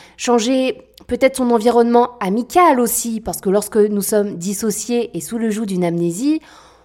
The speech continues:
on a tendance à se mettre dans des relations plutôt toxiques. Pas que, hein, évidemment, mais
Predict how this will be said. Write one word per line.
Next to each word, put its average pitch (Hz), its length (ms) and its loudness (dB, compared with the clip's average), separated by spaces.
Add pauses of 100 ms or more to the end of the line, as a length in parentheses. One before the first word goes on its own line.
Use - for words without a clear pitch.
(160)
on 165 120 -4
a 269 100 6
tendance 208 760 2
à 165 80 -14
se - 100 -10
mettre 208 220 0
dans 180 100 -2
des 180 120 2
relations 185 520 2
plutôt 254 340 -8
toxiques. 240 640 -8 (680)
Pas 269 140 4
que, 311 320 4
hein, 190 220 0
évidemment, 202 540 6
mais 233 240 2